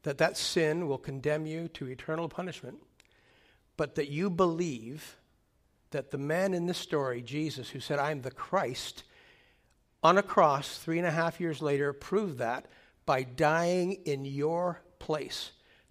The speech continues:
took the punishment for your sins so you'll never be punished. In your own heart, in your own words, express that to God. And if you do that,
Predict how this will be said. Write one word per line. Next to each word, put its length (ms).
took 200
the 80
punishment 480
for 120
your 220
sins 340
so 100
you'll 160
never 340
be 140
punished. 500
In 100
your 160
own 140
heart, 360
in 80
your 120
own 200
words, 320
express 460
that 340
to 100
God. 320
And 100
if 140
you 60
do 160
that, 280